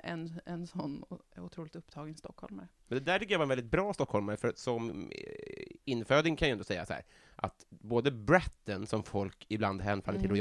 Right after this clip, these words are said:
Speaker 2: göra, och typ Kenta, det är typ
Speaker 1: Mm.
Speaker 2: de två som folk fastnar i, och de
Speaker 1: Ja.
Speaker 2: finns ju inte längre, ingen av
Speaker 1: Nej.
Speaker 2: dem.
Speaker 1: Det
Speaker 2: Men den där
Speaker 1: förstår.
Speaker 2: upptagna
Speaker 1: <laughs>
Speaker 2: kaffe i pappmugg finns ju fortfarande.
Speaker 1: Ja, visst.
Speaker 2: Ja, alltid på språng.
Speaker 1: Tack.
Speaker 2: <laughs> Eh, kändiscrush?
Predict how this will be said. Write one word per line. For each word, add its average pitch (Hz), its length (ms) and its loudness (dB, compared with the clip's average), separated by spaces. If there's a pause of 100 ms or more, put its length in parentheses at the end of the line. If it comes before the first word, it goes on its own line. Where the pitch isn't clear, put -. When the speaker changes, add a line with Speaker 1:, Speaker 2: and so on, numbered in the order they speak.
(120)
Speaker 2:
göra, 95 100 0 (100)
och - 580 0
typ - 260 0
Kenta, 135 640 6
det - 80 6
är 123 40 8
typ 135 120 8
Speaker 1:
Mm. 127 120 8
Speaker 2:
de 120 80 4
två 107 140 -2
som 107 100 2
folk 104 180 -2
fastnar 117 260 2
i, 95 60 0
och 104 120 -2 (220)
de - 80 2
Speaker 1:
Ja. 123 60 6
Speaker 2:
finns 180 220 4
ju 285 40 8
inte - 160 2
längre, 95 240 -4
ingen 190 240 6
av 190 100 4
Speaker 1:
Nej. 254 80 -2
Speaker 2:
dem. 330 100 -4 (420)
Speaker 1:
Det 330 460 -10 (100)
Speaker 2:
Men 123 140 6
den 131 140 2
där 120 220 6
Speaker 1:
förstår. - 340 -2
Speaker 2:
upptagna 107 560 2 (400)
Speaker 1:
<laughs> - 1040 2
Speaker 2:
kaffe 123 220 0
i 110 40 -4
pappmugg 156 380 2
finns 135 140 2
ju - 40 2
fortfarande. 55 520 -4 (120)
Speaker 1:
Ja, 226 120 -6
visst. - 320 -12
Speaker 2:
Ja, 123 200 0 (380)
alltid 151 280 0
på 214 60 6
språng. - 220 -2 (120)
Speaker 1:
Tack. - 260 -10 (580)
Speaker 2:
<laughs> - 500 -2
Eh, 127 200 10
kändiscrush? - 760 2